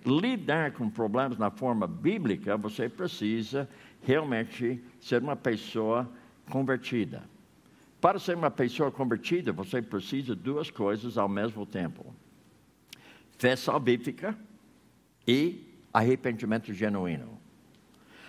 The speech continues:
Agora, você percebe que ontem à noite eu fiquei nessas du-, duas doutrinas um bom tempo. Porque tem crente que não sabe explicar o que significa fé salvífica,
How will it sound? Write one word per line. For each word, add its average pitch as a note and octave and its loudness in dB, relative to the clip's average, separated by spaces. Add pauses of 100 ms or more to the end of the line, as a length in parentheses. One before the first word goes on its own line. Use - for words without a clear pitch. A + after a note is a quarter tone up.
(100)
Agora, A#2+ 4
você E3+ -2
percebe D#3+ 0
que B2 0
ontem A#2+ 0
à A#2 2
noite D3 0
eu A#2 2
fiquei A#2+ 0
nessas A#2 -2
du-, E2 -4 (520)
duas C#3+ 2
doutrinas B2 0
um C#3 -2
bom B2+ 2
tempo. G#2+ -2 (800)
Porque C3 4
tem E3+ -2
crente D#3+ 0
que F3 2
não E3+ 0
sabe D3 0
explicar D3 2
o D3+ -4
que D3 -2
significa C#3 -2
fé C3+ 0
salvífica, B2 0